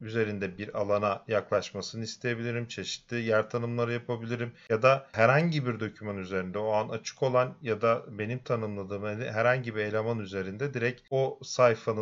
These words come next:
o alanını yaklaşmasını, ekrana getirmesini sağlayabilirim. Hyperlinkler üle-, üretebilirim. Burada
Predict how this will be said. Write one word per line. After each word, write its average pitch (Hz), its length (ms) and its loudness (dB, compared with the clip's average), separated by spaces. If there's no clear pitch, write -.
o 123 320 0
alanını 107 720 0
yaklaşmasını, 107 840 -2
ekrana 110 280 -6
getirmesini 104 640 -8
sağlayabilirim. 98 720 -6
Hyperlinkler 143 920 0
üle-, 135 320 -2
üretebilirim. 131 800 -2
Burada 135 420 2